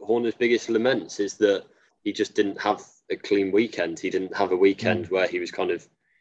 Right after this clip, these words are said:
Speaker 1: able to just have a normal free practice and a normal qualifying and a normal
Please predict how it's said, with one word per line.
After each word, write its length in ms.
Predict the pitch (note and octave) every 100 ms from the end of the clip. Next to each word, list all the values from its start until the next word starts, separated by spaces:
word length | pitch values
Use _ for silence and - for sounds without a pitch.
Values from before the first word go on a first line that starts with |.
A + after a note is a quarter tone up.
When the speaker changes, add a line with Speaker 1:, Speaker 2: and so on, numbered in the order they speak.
| _ -
Speaker 1:
able 320 | G2+ F2+ F#2
to 300 | - F#2+ F#2
just 200 | F#2 -
have 160 | - F#2
a 60 | F#2
normal 360 | G2+ F#2+ F#2
free 180 | - F2
practice 520 | - F#2+ - F#2 E2+
and 100 | F2+
a 60 | F2+
normal 320 | F#2+ F2+ F2
qualifying 480 | - F#2+ F2 F2+ E2+
and 80 | E2+
a 40 |
normal 480 | F2 F#2 F2 F2